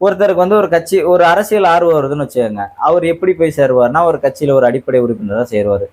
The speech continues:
அந்த அடிப்படை உறுப்பினரா இருந்துகிட்டு சில நாட்கள் வந்து களப்பணியாற்றுவார். மக்கள் நலன் சார்ந்த பிரச்சனைகளோ,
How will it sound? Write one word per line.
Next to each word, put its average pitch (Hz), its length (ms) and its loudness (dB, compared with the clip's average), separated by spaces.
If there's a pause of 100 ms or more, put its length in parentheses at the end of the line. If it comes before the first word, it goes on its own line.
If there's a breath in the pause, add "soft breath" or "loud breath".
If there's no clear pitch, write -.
(160)
அந்த 156 300 2
அடிப்படை 180 480 2
உறுப்பினரா 160 480 0
இருந்துகிட்டு 131 300 -4
சில 156 180 0
நாட்கள் 156 380 0
வந்து 127 480 2 (260 soft breath)
களப்பணியாற்றுவார். 156 840 0 (240)
மக்கள் 156 340 -2
நலன் 135 280 0
சார்ந்த 127 240 -2
பிரச்சனைகளோ, 117 800 0